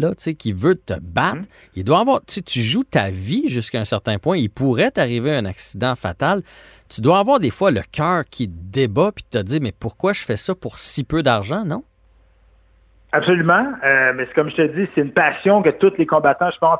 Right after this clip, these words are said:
Speaker 2: qui poussent là-dedans, euh, ont en dedans d'eux autres. C'est un désir de se dépasser,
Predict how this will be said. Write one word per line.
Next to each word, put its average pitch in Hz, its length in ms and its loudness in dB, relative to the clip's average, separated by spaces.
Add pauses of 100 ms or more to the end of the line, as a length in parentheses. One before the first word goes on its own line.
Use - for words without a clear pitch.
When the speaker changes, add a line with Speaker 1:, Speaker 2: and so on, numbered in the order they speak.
(100)
Speaker 2:
qui 135 220 0 (240)
poussent 185 340 4
là-dedans, 151 440 2 (380)
euh, 120 120 6 (120)
ont 156 160 8
en 147 160 4
dedans 143 260 2
d'eux 131 240 0
autres. 175 240 2 (120)
C'est 151 80 2
un 135 180 2
désir 151 480 4
de 143 140 4
se - 120 -2
dépasser, 143 880 2